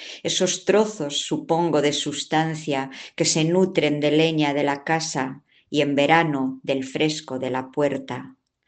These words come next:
Esa complicación que nos divide, ese arquitrabe gris que soportamos. Hay casas con tejados de madera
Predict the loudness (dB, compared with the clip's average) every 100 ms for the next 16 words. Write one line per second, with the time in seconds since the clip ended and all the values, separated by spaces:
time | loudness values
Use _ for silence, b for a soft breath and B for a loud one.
0 | B B -4 0 0 2 0 0 -2 0
1 | -4 -2 0 0 0 -2 -4 -6 -6 -4
2 | -2 -2 0 -2 -4 -12 _ _ _ _
3 | B B -4 2 2 2 0 2 2 2
4 | 2 2 0 0 -4 -8 -8 -4 -2 -2
5 | -2 -2 -2 0 -4 -6 -10 -14 _ _
6 | _ _ _ B B B B B B -4
7 | -4 2 2 4 0 0 0 0 0 -2
8 | 0 2 2 0 0 2 6 8 8 2